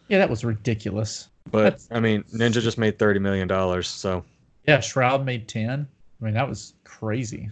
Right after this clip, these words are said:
Speaker 2: Just goes to show you, playing video games online, you can make money.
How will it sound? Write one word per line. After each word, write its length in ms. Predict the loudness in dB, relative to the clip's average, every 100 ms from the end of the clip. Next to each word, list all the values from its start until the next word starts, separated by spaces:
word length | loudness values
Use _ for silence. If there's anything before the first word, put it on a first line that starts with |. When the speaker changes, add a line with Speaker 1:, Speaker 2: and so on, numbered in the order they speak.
| -12
Speaker 2:
Just 260 | -12 -10 2
goes 200 | 2 2
to 80 |
show 160 | 2 4
you, 120 | 4
playing 280 | 4 2 4
video 240 | 4 4
games 240 | 4 0 0
online, 560 | 0 0 0 -2 -6 -12 _ _ -8
you 180 | -6 -8
can 140 | -6 -2
make 220 | -2 -4
money. 320 | -6 -6 -8